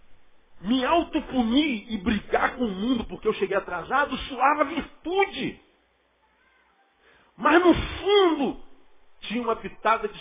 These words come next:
soberba disfarçada. Você não é melhor do que ninguém, né? Falei, "Deus,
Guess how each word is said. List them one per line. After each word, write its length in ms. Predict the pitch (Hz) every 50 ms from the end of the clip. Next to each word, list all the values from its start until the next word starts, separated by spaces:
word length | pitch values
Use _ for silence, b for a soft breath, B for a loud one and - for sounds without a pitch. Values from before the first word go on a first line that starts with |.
| -
soberba 540 | - - 165 156 - 156 175 185 180 175 170
disfarçada. 840 | - - - - 170 - - - - - 143 131 120 113 - - - - - _ - - - _ _ _ _ _ _ _ _ _ _ _ _ _ _ _ _ _ _ _ - _ _ - -
Você 220 | - - - - 156
não 140 | 156 151 156
é 20 |
melhor 260 | 151 139 127 131 147
do 80 | - -
que 100 | - 147
ninguém, 320 | 131 117 110 113 117 113
né? 200 | 110 98 90 92 92 _ _ _ _ _ _ _ _ _ _ _ _ _ _ _ _ _ _ _ _ _ _ _ _ _ _ _ _ _ _ _ _ _ _ _ _ _
Falei, 260 | _ - 151 147 135
"Deus, 340 | 123 - 147 160 170 170 -